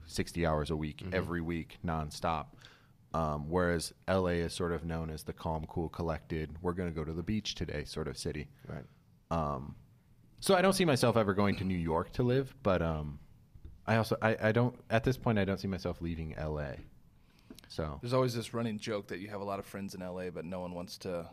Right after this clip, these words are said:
Speaker 3: go to their part of town because it's a
Speaker 1: Oh, yeah.
Speaker 3: two-hour drive. Is
Speaker 1: Yeah,
Speaker 3: that,
Speaker 1: yeah.
Speaker 3: is that pretty
Speaker 2: Yeah.
Speaker 3: true?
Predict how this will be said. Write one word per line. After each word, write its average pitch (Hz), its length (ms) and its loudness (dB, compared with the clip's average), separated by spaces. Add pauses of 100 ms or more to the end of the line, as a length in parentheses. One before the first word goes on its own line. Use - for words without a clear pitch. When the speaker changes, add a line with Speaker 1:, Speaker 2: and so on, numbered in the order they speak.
(120)
Speaker 3:
go 95 200 -4
to - 180 -14
their 90 360 -6 (120)
part 90 200 -4
of 76 100 -14
town 82 300 -8
because 90 260 -12
it's - 160 -16
a - 40 -18 (100)
Speaker 1:
Oh, 117 60 6
yeah. 98 80 6
Speaker 3:
two-hour 92 120 4
drive. 90 380 -4
Is 101 60 -2
Speaker 1:
Yeah, 127 120 8
Speaker 3:
that, 107 60 6
Speaker 1:
yeah. 98 140 4 (100)
Speaker 3:
is - 60 -14
that 107 140 -4
pretty 107 160 -6
Speaker 2:
Yeah. - 80 -8
Speaker 3:
true? 110 220 0